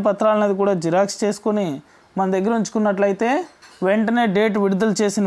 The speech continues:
వెంటనే కూడా ఆన్లైన్లో దరఖాస్తు చేసుకోవచ్చు. నేరుగా డబ్బులు అనేది కూడా పొందడానికి వీలుంటుంది.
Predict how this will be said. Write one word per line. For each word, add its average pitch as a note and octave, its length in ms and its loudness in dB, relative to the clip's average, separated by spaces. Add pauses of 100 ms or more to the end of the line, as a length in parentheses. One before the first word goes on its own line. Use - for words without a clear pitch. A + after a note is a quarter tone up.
వెంటనే G3+ 320 0 (100)
కూడా G#3 160 4 (680)
ఆన్లైన్లో A3+ 420 2 (100)
దరఖాస్తు F#3 440 0 (100)
చేసుకోవచ్చు. F#3+ 540 -2 (640)
నేరుగా G#3+ 440 2 (500)
డబ్బులు G3 260 2
అనేది G3+ 280 2
కూడా G#3 160 2 (400)
పొందడానికి G3+ 600 2
వీలుంటుంది. E3+ 560 2